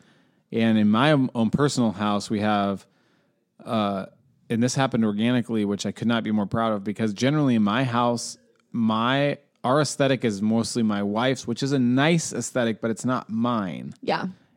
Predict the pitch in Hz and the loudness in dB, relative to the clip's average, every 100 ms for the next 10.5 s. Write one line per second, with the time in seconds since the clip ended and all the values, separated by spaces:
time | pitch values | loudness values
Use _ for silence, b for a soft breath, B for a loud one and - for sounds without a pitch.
0 | _ 123 127 123 120 113 - _ - 156 | _ 0 2 2 2 2 -2 _ 0 2
1 | 185 139 131 - 143 113 107 - _ - | 2 -2 -4 0 2 2 0 -10 _ -2
2 | 120 - 117 175 180 82 - - - - | -2 0 0 0 -2 -8 -12 -16 -18 -18
3 | 62 - b b b b b b 123 113 | -20 -20 b b b b b b -2 2
4 | 135 135 131 123 117 110 104 113 110 107 | 2 4 4 4 4 4 4 4 2 2
5 | 104 104 123 117 104 104 98 - 95 87 | 0 0 0 0 -2 -2 -4 -4 -4 -6
6 | 73 - - _ - 113 113 107 101 101 | -12 -14 -20 _ -2 0 2 2 2 0
7 | - _ - 120 120 110 - 117 127 - | -4 _ 0 2 2 0 -4 -2 0 -2
8 | - - - 120 127 107 104 110 110 117 | -2 -6 -6 -4 -2 -2 -2 -2 0 0
9 | 113 117 139 165 123 - 156 120 120 117 | 0 0 2 2 2 2 4 4 4 2
10 | 123 123 - 104 - | 2 0 0 -4 -6